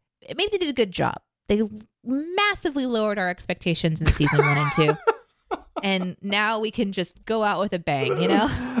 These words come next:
Speaker 2: <laughs> I still, I still, I just, for the record, I still like them, but I one hundred percent
Speaker 1: I do
Speaker 2: get
Speaker 1: like
Speaker 2: it.
Speaker 1: them too.
Speaker 2: I get it.
Speaker 1: I do like them too.
Speaker 2: Okay,
Speaker 1: I think that they
Speaker 2: before
Speaker 1: were well done, for the record.
Speaker 2: bef-, I, I,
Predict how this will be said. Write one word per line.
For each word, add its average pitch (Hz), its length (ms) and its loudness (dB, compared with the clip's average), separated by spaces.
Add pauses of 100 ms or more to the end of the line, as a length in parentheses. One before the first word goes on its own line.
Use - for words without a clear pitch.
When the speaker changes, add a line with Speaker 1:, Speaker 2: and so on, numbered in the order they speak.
Speaker 2:
<laughs> - 60 -16
I 247 180 2
still, 285 340 -2
I 247 140 0
still, 311 260 -4
I 277 160 2
just, 320 200 -2
for 294 260 -2
the 254 60 -4
record, 240 280 2
I 208 120 0
still 214 200 0
like 190 220 -2
them, 160 140 -2
but 156 100 0
I 143 160 2
one 131 240 -2
hundred 131 420 0
percent 117 440 0
Speaker 1:
I 180 80 2
do 165 120 2
Speaker 2:
get 117 140 6
Speaker 1:
like - 40 0
Speaker 2:
it. - 80 -4
Speaker 1:
them - 120 0
too. - 160 -12
Speaker 2:
I - 80 0
get - 220 0
it. - 100 -10
Speaker 1:
I 220 140 2
do 214 180 0
like 180 240 -2
them 165 140 -8
too. 151 280 -14 (300)
Speaker 2:
Okay, 180 320 2
Speaker 1:
I 196 80 2
think 226 160 0
that 202 160 2
they 202 60 2
Speaker 2:
before 190 100 2
Speaker 1:
were 180 40 2
well 165 180 0
done, 143 260 -6 (260)
for 196 120 0
the 180 60 4
record. 151 220 4 (280)
Speaker 2:
bef-, - 100 -16
I, 170 180 2
I, 151 120 0